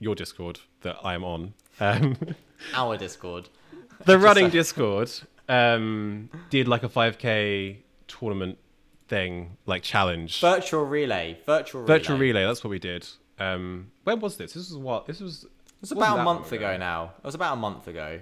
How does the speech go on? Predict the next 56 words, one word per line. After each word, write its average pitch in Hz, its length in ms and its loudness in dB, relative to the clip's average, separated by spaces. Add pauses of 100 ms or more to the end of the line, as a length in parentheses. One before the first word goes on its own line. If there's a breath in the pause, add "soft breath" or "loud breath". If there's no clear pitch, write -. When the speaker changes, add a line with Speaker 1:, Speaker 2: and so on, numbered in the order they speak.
(100)
Speaker 1:
About 185 140 -2
a 151 40 -4
month 113 240 -6
ago. 92 160 -12
Speaker 2:
Six 120 280 -8
weeks, 98 160 -6
Speaker 1:
So 160 80 2
we 185 140 2
did, 180 100 0
Speaker 2:
yeah. 175 240 0
Speaker 1:
we 180 120 0
did 175 200 -2
that, 110 340 2 (100)
and 110 400 -2 (720)
it 127 180 -4
was 139 140 -2
kind, 170 360 -2
that 165 220 6
was 151 140 0
kind 127 340 0
of 120 80 -4
when 123 100 0
I'd 120 160 0
started 113 340 -2
running 110 540 -4
a 110 40 -4
little 107 220 -2
bit, 110 280 -2 (380)
so 107 180 -2
I 104 60 0
hadn't 110 260 -4
really 98 180 -6
done 95 220 -2
much. - 400 -6 (360 loud breath)
I 123 80 0
think 175 420 -2
my 139 180 0
time 113 640 -6
was 104 180 -6
around 95 540 -4
thirty-six 131 1120 -8
minutes, 226 420 -12
I 220 60 -12
think, 311 280 -14
thirty-seven 185 480 -8
minutes, 208 280 -10
something 190 200 -10
like 185 80 -6
that. 190 80 -6
Speaker 2:
I - 20 -10
think - 180 -12
so, 92 120 -8
yeah, 92 360 -4
something 101 280 -10
like 76 120 -10
that. 80 200 -10